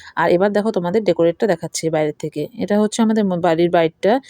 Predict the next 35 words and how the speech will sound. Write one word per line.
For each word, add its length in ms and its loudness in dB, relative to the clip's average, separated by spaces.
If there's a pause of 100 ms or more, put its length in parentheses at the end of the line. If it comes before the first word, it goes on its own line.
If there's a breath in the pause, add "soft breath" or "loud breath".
(220 loud breath)
তো 100 0
প্যান্ডেল 380 4
করে 240 4
এইভাবে 300 4
টুনিগুলোকে 500 2
বাইরে 240 2
থেকে 140 0
লাগিয়ে 280 0
দিয়েছে, 340 2
দেখতে 260 0
কিন্তু 220 0
ভালোই 320 2
লাগছিল। 420 2 (920)
এই 100 -4
হচ্ছে 280 0
দরজা 360 2
দিয়েছে, 320 2
পর্দা 340 0
দিয়েছে 320 -2
আর 80 -2
কি, 140 0 (420 loud breath)
আর 140 0
এটা 220 -2
হচ্ছে 220 -6
ভিতরে 300 2
মন্দির। 480 -2
তো 80 4 (120)
মোটামুটি 460 0
পুজোর 340 2
জন্য 260 0
আমরা 220 2
কিন্তু 240 0
একদম 240 0
ফুলফিল 460 2 (140)
রেডি, 300 6